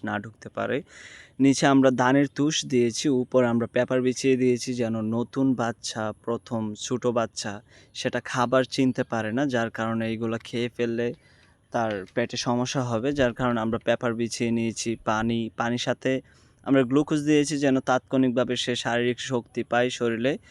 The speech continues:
এখন বাচ্চা গুনে গুনে নামানো হচ্ছে, কারণ বাচ্চা অনেক মা-, মাঝে মধ্যে দেখা যায় যে বাচ্চা কম থাকে কার্টুনে, প্রতি কার্টুনে চল্লিশ পিস করে থাকে। আমরা মূলত নিয়েছি চোদ্দোশো পিস মুরগির বাচ্চা। আলহামদুলিল্লাহ,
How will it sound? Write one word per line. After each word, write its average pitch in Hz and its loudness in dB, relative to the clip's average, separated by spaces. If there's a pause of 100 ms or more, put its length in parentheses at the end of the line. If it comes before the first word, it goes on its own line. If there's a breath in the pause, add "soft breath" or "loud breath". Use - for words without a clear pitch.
(100)
এখন 151 -4
বাচ্চা 131 0
গুনে 127 2
গুনে 127 2
নামানো 117 -2
হচ্ছে, 113 -8
কারণ 110 -2 (280)
বাচ্চা 104 -6 (200)
অনেক 110 -2 (480)
মা-, 110 -2
মাঝে 107 -4
মধ্যে 107 -6
দেখা 110 -4
যায় 110 -8
যে 113 -8
বাচ্চা 104 -8
কম 104 -4
থাকে 110 -8
কার্টুনে, 110 0 (420 loud breath)
প্রতি - -6
কার্টুনে 131 2
চল্লিশ 131 0 (120)
পিস 127 -2 (100)
করে 113 -2
থাকে। 113 -6
আমরা 113 0
মূলত 110 -4
নিয়েছি 110 -6 (120)
চোদ্দোশো 117 0 (300)
পিস 147 2 (200)
মুরগির 110 0
বাচ্চা। 107 -4 (720 loud breath)
আলহামদুলিল্লাহ, 139 4